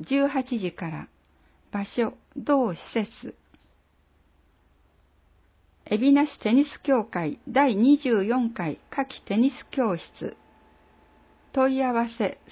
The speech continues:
酒井。電話、零九零、三五一七、六九七七。日時、七月二十九日日曜から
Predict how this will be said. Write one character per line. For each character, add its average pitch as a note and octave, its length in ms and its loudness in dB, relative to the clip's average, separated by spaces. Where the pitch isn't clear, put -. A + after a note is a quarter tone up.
酒 A#3+ 320 -2
井。 - 180 -6
電 A#3 320 0
話、 G#3+ 240 0
零 C#4 300 4
九 A#3 380 0
零、 F3 320 -4
三 C#4 280 4
五 A#3+ 300 0
一 D#3 300 -4
七、 F#3 380 -2
六 A3 340 0
九 A#3 400 -2
七 F3+ 360 0
七。 G3+ 380 -6
日 B3 340 0
時、 C#3+ 200 -6
七 C#4 120 0
月 C#4+ 280 0
二 C#4 180 6
十 B3 240 0
九 A#3+ 160 -4
日 A3+ 320 0
日 F#3+ 340 -2
曜 B3+ 200 2
か A#3 160 -2
ら G#3 180 -4